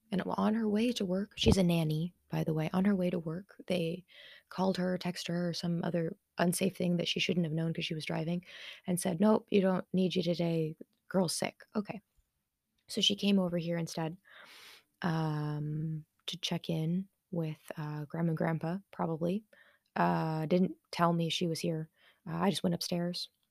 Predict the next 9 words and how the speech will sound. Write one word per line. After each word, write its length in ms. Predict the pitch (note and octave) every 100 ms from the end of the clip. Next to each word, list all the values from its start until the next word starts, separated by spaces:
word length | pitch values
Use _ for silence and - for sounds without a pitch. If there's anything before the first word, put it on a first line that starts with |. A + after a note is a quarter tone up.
| _ _ _ _ _ _ _ - -
Um, 420 | F3 E3+ E3+ E3+ -
one 260 | G3 G#3
might 240 | F#3+ F#3 -
say 240 | F3 D#3
I 60 | D3+
was 160 | D#3 -
asking 440 | E3+ F3 E3+ D3+
for 260 | - E3+ G3
it. 220 | -